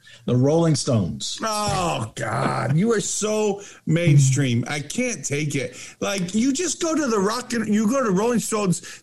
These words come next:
Speaker 2: top whatever, and you just pick whatever they say.
Speaker 1: Okay, so the
Speaker 2: They're
Speaker 1: Rolling
Speaker 2: overrated, too. I, I don't, I don't like 'em.
Speaker 1: Again,
Speaker 2: I don't.
Speaker 1: generational. You don't
Speaker 2: Maybe
Speaker 1: know.
Speaker 2: so.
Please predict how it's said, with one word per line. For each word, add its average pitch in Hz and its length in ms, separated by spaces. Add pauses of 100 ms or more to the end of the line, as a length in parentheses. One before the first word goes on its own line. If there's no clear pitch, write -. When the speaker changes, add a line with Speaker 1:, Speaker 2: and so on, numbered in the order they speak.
Speaker 2:
top 208 340
whatever, 185 520
and 185 160
you 220 60
just 233 140
pick 285 200
whatever 285 260
they 330 120
say. 381 380 (120)
Speaker 1:
Okay, 139 240
so 165 340
the 156 100
Speaker 2:
They're 160 100 (180)
Speaker 1:
Rolling 208 120
Speaker 2:
overrated, 294 560
too. 294 300
I, 254 280 (760)
I - 60
don't, 247 260
I 196 100
don't 233 140
like 240 240
'em. 135 260
Speaker 1:
Again, 262 360
Speaker 2:
I - 20 (100)
don't. 240 120
Speaker 1:
generational. 190 760
You 190 80
don't 226 120
Speaker 2:
Maybe 277 160
Speaker 1:
know. 139 60
Speaker 2:
so. 139 380